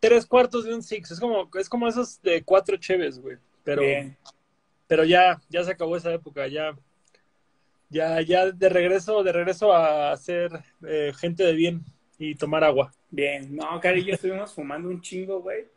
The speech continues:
Speaker 2: Y el pedo fue que nos daba monchis y comíamos, o sea, pura porquería, güey. Ya después que empecé a comprar humos y apio y cosas así, porque, güey, subí un chingo. O sea, haz de cuenta, antes de, de que empezara todo este desmadre,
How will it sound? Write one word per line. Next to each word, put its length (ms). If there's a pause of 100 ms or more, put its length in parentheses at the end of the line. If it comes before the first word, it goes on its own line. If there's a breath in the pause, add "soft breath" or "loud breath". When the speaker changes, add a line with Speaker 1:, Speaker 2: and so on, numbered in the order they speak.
(360)
Speaker 2:
Y 80
el 100
pedo 200
fue 140
que 80
nos 140
daba 240
monchis 400
y 40
comíamos, 480
o 80
sea, 220
pura 220
porquería, 540
güey. 180 (320)
Ya 80
después 260
que 80
empecé 260
a 60
comprar 320
humos 320
y 80
apio 360
y 40
cosas 400
así, 180
porque, 360
güey, 260
subí 280
un 200
chingo. 300
O 40
sea, 140
haz 80
de 80
cuenta, 200
antes 240
de, 220 (580)
de 160
que 380
empezara 480
todo 140
este 180
desmadre, 560